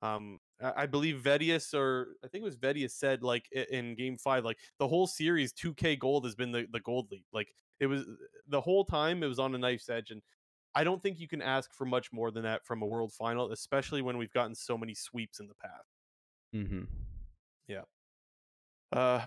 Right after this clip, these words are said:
Speaker 1: but amazing series, and obviously huge congrats from, from both of us to E D G, because this is a team that, uh, n-, for a long time was one of L C,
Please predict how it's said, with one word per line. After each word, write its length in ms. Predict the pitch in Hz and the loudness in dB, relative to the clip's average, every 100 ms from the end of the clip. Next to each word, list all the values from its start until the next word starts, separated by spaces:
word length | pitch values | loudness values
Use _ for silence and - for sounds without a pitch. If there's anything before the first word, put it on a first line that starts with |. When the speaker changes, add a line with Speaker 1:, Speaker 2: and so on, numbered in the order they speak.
| - | 2
Speaker 1:
but 140 | 156 147 | 2 4
amazing 460 | 170 180 185 170 | 4 4 4 2
series, 540 | 151 156 147 143 143 143 | -2 2 4 4 2 2
and 260 | 131 120 | 0 0
obviously 500 | 117 143 156 - 156 147 | 4 4 4 0 -4 0
huge 340 | - 143 - | 0 0 -2
congrats 440 | 156 127 127 127 | -4 2 4 4
from, 360 | - 127 113 113 | 2 -2 -2 -6
from 180 | 117 120 | -6 2
both 200 | 123 117 | 2 2
of 80 | 117 | 0
us 160 | 123 - | 0 -2
to 100 | 117 | -8
E 140 | 120 | -6
D 120 | 113 | -8
G, 260 | 104 113 110 | -8 -8 -6
because 260 | 107 120 113 | -6 -8 -6
this 80 | |
is 80 | 110 | -6
a 60 | 120 | -6
team 280 | - 120 117 | -4 -6 0
that, 220 | 113 110 - | 0 -2 -10
uh, 260 | - 64 71 101 123 | -14 -12 -12 -12 -8
n-, 160 | 135 131 _ _ _ _ | -8 -8 _ _ _ _
for 260 | 160 147 - - | 2 2 0 -2
a 80 | 131 | 0
long 440 | 123 135 151 147 | 4 4 4 2
time 380 | - 135 117 107 | 0 2 0 0
was 180 | 107 - | -4 -2
one 160 | 123 | 0
of 80 | 127 | 2
L 140 | 117 117 | 2 2
C, 160 | 120 | 0